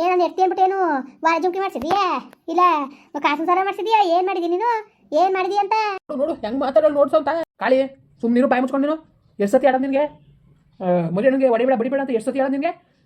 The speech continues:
Speaker 2: ಏನ್ ಹೇಳ್ದಷ್ಟು ಜಾಸ್ತಿನೇ ಮಾಡ್ತಾ ಇದೀಯಲ್ಲ ನೀನು? ಓ ಪಾಪ, ಒಯ್ಯಿನ ಸುದ್ದಿಗೆ ಹೋಗ್ಬೇಡ ನೀನು. ಆಯ್ತಾ? ನೀನ್ ಎಲ್ಲೂ ಹೋಗ್ಬೇಡ ನೀನು, ಇರು ಇಲ್ಲೇ. ಇವಳು ಹೊಡೆದಿ ಬಡ್ದಿ ಬರೆ ಹಾಕಿ ನಾನ್ ಸಾಯಿಸ್ಬಿಡ್ತಾಳೆ ನನ್ನ. ಇರು ನೀನು, ಎಲ್ಲೂ ಹೋಗ್ಬೇಡ ನೀನು.
Speaker 1: ಇನ್ ಯಾವಾಗಿರು ನಾನೇ ಕೊಡ್ದನು, ನಾನೇ ಬರೆ ಹಾಕನು.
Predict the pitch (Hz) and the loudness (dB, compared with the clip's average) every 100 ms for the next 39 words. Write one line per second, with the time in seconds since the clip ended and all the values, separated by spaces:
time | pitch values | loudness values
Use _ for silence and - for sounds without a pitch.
0 | _ 202 208 247 269 247 240 277 269 269 | _ 0 2 2 0 -2 -2 -2 -2 -2
1 | 277 269 330 311 - _ _ - 226 269 | -2 0 -2 -4 -10 _ _ -4 2 2
2 | 277 269 262 254 247 262 262 233 247 277 | 2 2 0 0 0 2 2 2 0 -4
3 | 247 277 269 294 311 302 294 _ 233 240 | -2 0 2 0 -2 -4 -10 _ -8 -8
4 | 247 _ _ 175 175 233 262 254 247 254 | -10 _ _ -8 -4 -2 0 0 0 -6
5 | 247 _ 226 277 269 269 - _ _ _ | -8 _ -4 -2 -2 -4 -8 _ _ _
6 | 208 247 208 226 240 233 269 240 233 240 | -4 -2 -2 -2 -4 -4 -2 -2 -2 -6
7 | 277 302 226 _ _ _ - 220 214 208 | -10 -10 -12 _ _ _ -12 -6 -6 -6
8 | 262 285 285 - - _ _ _ 220 269 | -4 -2 -2 -6 -10 _ _ _ -4 -2
9 | 277 226 262 269 294 311 277 - 392 392 | 0 4 4 2 0 -2 -4 -8 -4 -2
10 | 381 359 427 392 359 359 392 359 415 370 | 0 0 0 0 0 0 2 2 0 0
11 | 339 349 381 403 285 339 | 0 0 2 2 2 -2